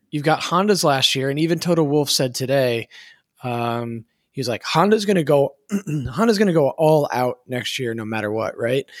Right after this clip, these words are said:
Um, it's, right now it's their last year in Formula One, um, you know, for the foreseeable future. And, you know, they're gonna wanna put in the work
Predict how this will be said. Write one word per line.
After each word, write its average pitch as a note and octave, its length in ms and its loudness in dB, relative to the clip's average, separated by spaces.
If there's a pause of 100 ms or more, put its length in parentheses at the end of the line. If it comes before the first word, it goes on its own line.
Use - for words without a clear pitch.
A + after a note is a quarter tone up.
(380)
Um, A#2 600 -4
it's, - 300 -2 (140)
right D#3 280 2
now D3 160 2
it's C3 160 0
their C3+ 120 0
last B2+ 400 0
year C3 160 -4
in B2 140 -4
Formula C3 420 2
One, A#2+ 440 0 (480)
um, A#2 560 -4 (360)
you - 140 -8
know, A2 140 -4
for - 160 -6
the A#2 80 -2
foreseeable A#2+ 560 2
future. A#2 520 -2 (600)
And, B2 760 2 (480)
you C3 100 -4
know, A2 260 -4 (180)
they're C#3 260 2
gonna F3 180 6
wanna C3+ 260 2
put C#3 240 0
in A#2+ 300 0
the B2 120 -2
work C#3+ 320 2